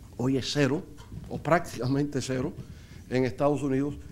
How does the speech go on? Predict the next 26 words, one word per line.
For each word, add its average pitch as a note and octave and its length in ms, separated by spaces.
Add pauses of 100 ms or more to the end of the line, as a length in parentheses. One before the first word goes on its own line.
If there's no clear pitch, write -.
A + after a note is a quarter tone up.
(140)
más D#3 300
que A3+ 80
el F3 140
temor D#3+ 280
a G3 40
una F#3 120
inflación, C3 600
lo D3 140
que - 80
hay E3+ 60
que F#3+ 120
temer F#3+ 280
es G3+ 80
una A3 240
deflación. D3 760 (1300)
Por D#3+ 160
la D3+ 120
vía A3 220
en C#4+ 80
que A3+ 120
va, C#3+ 360 (920)
tasas A3 340
de F#3+ 60
interés E3 380
tan D#3+ 200
bajas, C#3 440